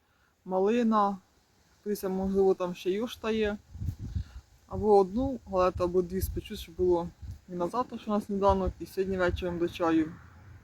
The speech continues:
Зараз ще побачу, чи влізу на город після дощу, бо дощ був з градом. Подивіться, чи там нічого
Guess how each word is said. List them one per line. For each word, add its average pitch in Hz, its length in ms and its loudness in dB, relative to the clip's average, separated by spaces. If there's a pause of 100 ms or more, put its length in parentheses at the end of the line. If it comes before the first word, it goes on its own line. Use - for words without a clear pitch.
(1600)
Зараз 196 280 0
ще 202 120 -8
побачу, 185 420 -2
чи 190 140 -10
влізу 190 280 2
на 180 80 2
город 226 340 -2
після - 220 -2
дощу, 180 420 -4
бо 175 180 4
дощ 196 280 4
був 190 220 -4
з 180 60 -8
градом. 202 500 0 (400)
Подивіться, 190 260 -6
чи 180 100 -14
там 190 140 0
нічого 180 540 0